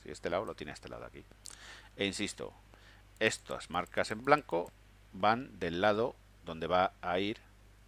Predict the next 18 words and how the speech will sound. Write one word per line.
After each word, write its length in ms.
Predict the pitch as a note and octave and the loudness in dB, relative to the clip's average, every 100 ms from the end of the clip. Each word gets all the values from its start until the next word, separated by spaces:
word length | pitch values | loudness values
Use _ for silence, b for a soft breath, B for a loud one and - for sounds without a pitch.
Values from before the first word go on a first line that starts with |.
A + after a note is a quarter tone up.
| - - | -20 -20
Esta 160 | - - | -16 -14
es 100 | D2 | -10
una 120 | D#2+ | -6
página 360 | E2+ - D#2 - - - - - | -4 -4 -8 -12 -16 -20 -20 -16
impar, 380 | F#2 F2 G#2+ - - - - | -12 -2 0 -2 -6 -20 -20
esta 260 | - - - - - | -20 -12 -12 -4 -2
par. 140 | - - - - - - - - - - - - - - B B B B B - - - | -2 -4 -20 -20 -20 -20 -20 -20 -20 -20 -20 -20 -20 -20 B B B B B -20 -20 -16
Impar 440 | F#2+ D#2 - A2+ - - | -12 -2 2 2 0 -14
en 80 | D#2+ | -12
la 40 | |
parte 320 | - D#2 F2+ | -6 -6 -4
de 80 | E2 | -2
la 80 | E2+ | -2
derecha 380 | G2+ C3 - D#3+ - - - | -2 -4 -12 -14 -18 -20 -20
y, 80 | - - | -18 -14
y 20 | F#2 | -6
por 140 | |
la, 80 | E2+ | -4